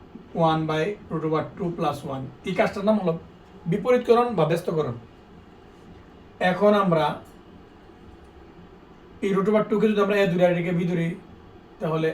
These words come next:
a plus b, আমরা আরেকটা যদি a মাইনাসের b বানাই, তাহলে সমজাতীয় সংখ্যা দ্বারা কোনো ভগ্নাংশের লব এবং হরকে গুণ করা যায়। উপরেও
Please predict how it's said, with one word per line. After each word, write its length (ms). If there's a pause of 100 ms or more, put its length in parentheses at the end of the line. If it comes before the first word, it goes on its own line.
(340)
a 40 (180)
plus 240 (120)
b, 20 (340)
আমরা 200 (220)
আরেকটা 360
যদি 140 (280)
a 40 (180)
মাইনাসের 440 (120)
b 20 (200)
বানাই, 380 (160)
তাহলে 240 (500)
সমজাতীয় 680 (360)
সংখ্যা 460
দ্বারা 220 (320)
কোনো 220
ভগ্নাংশের 500 (100)
লব 200
এবং 200
হরকে 280 (600)
গুণ 160 (140)
করা 200 (280)
যায়। 240 (760)
উপরেও 400